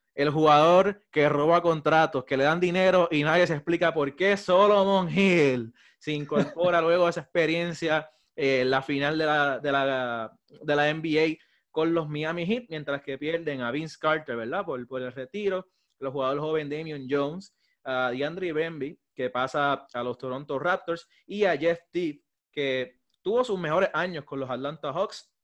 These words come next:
eh, ¿verdad? En dos mil quince, precisamente, dos mil catorce, y pasa entonces a los Boston Celtics. Guillama, ¿estás de acuerdo conmigo con que este fue el equipo que mejor se movió la temporada muerta?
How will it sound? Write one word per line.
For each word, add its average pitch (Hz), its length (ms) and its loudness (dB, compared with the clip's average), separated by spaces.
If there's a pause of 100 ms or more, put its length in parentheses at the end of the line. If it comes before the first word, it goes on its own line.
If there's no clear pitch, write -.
(480)
eh, 120 260 -4
¿verdad? 147 320 -6
En 117 220 -8
dos 110 100 -10
mil 139 180 -10
quince, 156 320 -10
precisamente, 139 440 -10
dos 139 80 -8
mil 135 140 -14
catorce, 151 640 -6 (280)
y 135 140 -10
pasa 151 260 -2
entonces 151 400 -12
a 135 100 -6
los 131 200 -8
Boston 147 340 -10
Celtics. 185 580 -8 (280)
Guillama, 156 720 -2
¿estás 139 220 -4
de 170 100 0
acuerdo 170 320 0
conmigo 165 380 -4
con 143 140 -10
que 131 100 -12
este 151 200 -8
fue 160 140 -8
el 156 40 -4
equipo 147 300 -8
que 143 100 -6
mejor 135 220 -2
se 147 120 -10
movió 139 280 -4
la 131 80 -4
temporada 131 420 -4
muerta? 113 400 -12